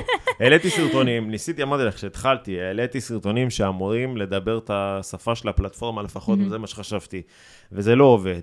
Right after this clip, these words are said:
Speaker 2: וזה לא עובד, וזה כן עובד, אבל אז זה לא עובד עוד איזה שלוש פעמים, ואת
Speaker 1: מהמם.
Speaker 2: חושבת שזה יעבוד, וזה לא עובד. אתה כזה, "אתה יודע מה? די, עזוב."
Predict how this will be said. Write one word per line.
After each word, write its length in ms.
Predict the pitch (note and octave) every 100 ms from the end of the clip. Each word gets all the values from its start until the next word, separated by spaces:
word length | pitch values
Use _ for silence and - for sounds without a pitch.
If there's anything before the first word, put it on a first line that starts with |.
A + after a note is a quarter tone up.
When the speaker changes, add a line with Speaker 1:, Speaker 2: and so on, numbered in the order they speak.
| F2+
Speaker 2:
וזה 240 | G2 A2
לא 100 | B2+
עובד, 340 | B2 G2 F2+ F2+
וזה 260 | G2+ G#2+
כן 240 | A#2 D3 D3+
עובד, 340 | D#3 D#3 D#3+
אבל 220 | A#2 A2
אז 100 | B2
זה 80 | A2
לא 60 | A#2+
עובד 240 | B2+ A#2
עוד 100 | A#2
איזה 160 | A2+ G#2
שלוש 280 | - A#2 A#2+
פעמים, 440 | G#2 F#2+ F#2 F2
ואת 140 | F2 F#2+
Speaker 1:
מהמם. 120 | G2+
Speaker 2:
חושבת 300 | G#2 B2+ A#2
שזה 260 | A#2 G#2+ C3+
יעבוד, 500 | B2 A#2 A#2 C#3 G#2+
וזה 200 | G#2+ G#2
לא 140 | A#2 A#2+
עובד. 260 | G#2 F#2 F2 -
אתה 180 | -
כזה, 180 | C3 C3+
"אתה 120 | C3+ B2+
יודע 200 | A#2+ D3
מה? 160 | C#3+
די, 280 | G#2 A2 G#2
עזוב." 340 | F#2 G#2 G#2